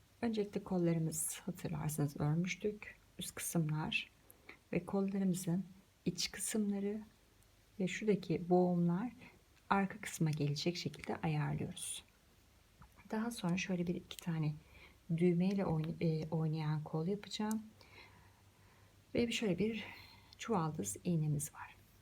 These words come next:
Şimdi öncelikle çuvaldız iğnemizden çuvaldız iğnemizi alıp düğmemizi içinden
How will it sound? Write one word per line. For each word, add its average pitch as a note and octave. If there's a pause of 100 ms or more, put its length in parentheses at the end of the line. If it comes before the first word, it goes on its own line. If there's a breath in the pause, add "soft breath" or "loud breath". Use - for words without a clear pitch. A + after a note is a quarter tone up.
(640 soft breath)
Şimdi - (880 loud breath)
öncelikle A#3+ (220)
çuvaldız G#3
iğnemizden E3+ (4000 soft breath)
çuvaldız F#3+
iğnemizi E3
alıp G#3 (440 loud breath)
düğmemizi F3 (640)
içinden D#3+